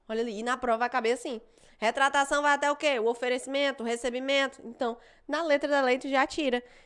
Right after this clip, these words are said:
Então, quando a pessoa vai lá e diz: Olha, delegado, eu quero que você investigue. Olha, Ministério Público, eu quero que você ofereça a denúncia, eu quero processar fulano.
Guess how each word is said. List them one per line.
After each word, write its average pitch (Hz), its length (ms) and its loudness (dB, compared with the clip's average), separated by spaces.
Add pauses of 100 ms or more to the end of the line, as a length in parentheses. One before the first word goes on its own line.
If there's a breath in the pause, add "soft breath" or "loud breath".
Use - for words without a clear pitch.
(140 soft breath)
Então, 285 180 4
quando 240 120 2
a 247 40 2
pessoa 262 300 2
vai 226 340 4
lá 254 400 8
e 269 60 -2
diz: 226 240 -4
Olha, 277 280 8
delegado, 190 520 0
eu 185 80 -4
quero 220 200 2
que 220 60 -16
você - 100 -8
investigue. 233 840 -6
Olha, 285 460 8
Ministério 226 500 0
Público, 175 340 -8
eu 208 120 -2
quero 233 240 2
que - 40 -14
você 262 120 0
ofereça 240 420 0
a 226 60 0
denúncia, 247 340 -2
eu 190 40 -2
quero 214 180 2
processar 240 580 2
fulano. 247 380 0